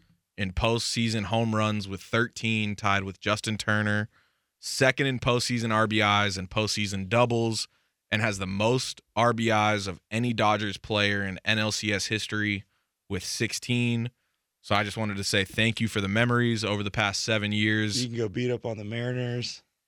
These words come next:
Speaker 1: <laughs> Thank you for the first,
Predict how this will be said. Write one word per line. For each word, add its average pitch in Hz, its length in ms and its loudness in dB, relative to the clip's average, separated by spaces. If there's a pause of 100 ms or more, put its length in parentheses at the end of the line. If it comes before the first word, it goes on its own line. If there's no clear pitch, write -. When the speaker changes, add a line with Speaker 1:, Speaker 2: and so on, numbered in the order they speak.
(160)
Speaker 1:
<laughs> - 800 -6 (1300)
Thank 131 240 4
you 123 60 0
for 127 120 0
the 117 80 2
first, - 580 2